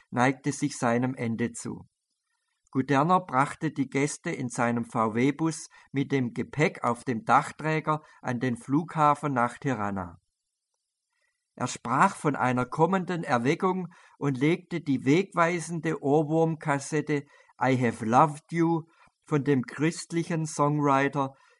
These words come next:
Kent Henry ein. Jonathan gingen die Lieder Help Us und Prayer for the Wounded nicht mehr aus dem Kopf,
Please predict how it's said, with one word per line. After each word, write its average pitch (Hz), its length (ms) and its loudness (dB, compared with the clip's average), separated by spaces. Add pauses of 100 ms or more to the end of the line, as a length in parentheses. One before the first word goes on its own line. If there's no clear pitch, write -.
Kent 151 400 -2
Henry 135 520 2
ein. 95 440 -6 (1160)
Jonathan 160 720 0
gingen 156 380 0
die 143 140 2
Lieder 151 460 0 (280)
Help 165 480 4
Us - 500 -2 (520)
und 135 420 -2 (560)
Prayer 160 400 4
for 135 340 0
the 123 160 -2
Wounded 160 600 -2 (320)
nicht 147 260 -2
mehr 143 240 0
aus 143 220 -2
dem 123 240 -4
Kopf, - 480 -6